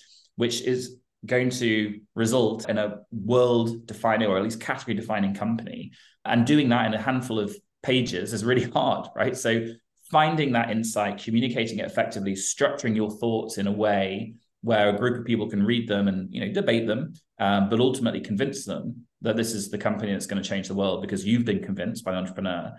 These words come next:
I think it is a really hard exercise to go through. I work with some incredibly smart partners here at Balderton who will tear you to shreds if you make any mistakes. So that's really honed my belief that writing stuff down helps you think these things through.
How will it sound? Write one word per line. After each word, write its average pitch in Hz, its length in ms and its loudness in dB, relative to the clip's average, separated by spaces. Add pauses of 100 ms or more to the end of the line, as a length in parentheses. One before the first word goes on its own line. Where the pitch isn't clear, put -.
(220)
I - 100 2
think 131 140 4
it 120 80 -2
is 107 80 -2
a 101 80 2
really 113 580 0
hard 101 280 4
exercise - 340 -4
to - 80 -12
go 101 140 0
through. 117 280 -4
I 107 80 2
work 104 260 4
with 104 100 -6
some 98 140 -2
incredibly 117 600 0
smart 101 340 -2
partners 98 300 0
here 98 120 -2
at 95 60 -4
Balderton 101 460 -4
who 104 100 -2
will 104 240 0 (280)
tear 120 140 4
you 117 120 6
to 113 80 0
shreds 104 500 4
if 101 100 -6
you 107 80 -4
make 101 180 -2
any 98 100 2
mistakes. 92 440 -2
So 113 340 2 (100)
that's 131 260 0 (120)
really 117 300 2
honed 113 440 4
my 101 160 2
belief 104 400 -4
that 98 120 -4
writing 101 240 0
stuff - 200 -8
down 98 180 -2
helps 107 240 -4
you 101 60 -8
think 98 180 -4
these 95 160 -6
things - 260 -8
through. 113 340 -2